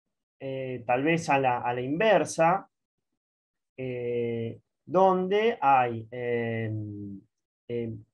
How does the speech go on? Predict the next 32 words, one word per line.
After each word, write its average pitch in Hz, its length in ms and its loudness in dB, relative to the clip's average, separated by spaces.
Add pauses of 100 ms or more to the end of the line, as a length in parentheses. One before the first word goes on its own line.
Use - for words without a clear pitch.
(240)
no 151 420 2
diría 165 380 4
grandes 156 440 2
masas 160 420 0
de 143 100 0
la 143 160 2
población, 175 580 -2
pero 120 180 -6
sí 165 440 -2 (100)
cierto 160 420 -2
sector 151 420 -2
de 147 100 0
la 143 120 2
población 151 440 -2
que 151 80 -4
empieza 147 500 -2
a 113 160 -4
correrse, 127 960 0 (400)
empieza 143 600 0
a, 139 380 4
eh, 120 160 -6
salir 165 720 2
de, 120 300 -4
de, 113 340 -4
del 113 180 -6
espacio 113 760 -2
de 113 100 -6
la 120 140 2
urbe, 170 340 6
del 117 140 -4
espacio 143 440 0
urbano, 175 600 2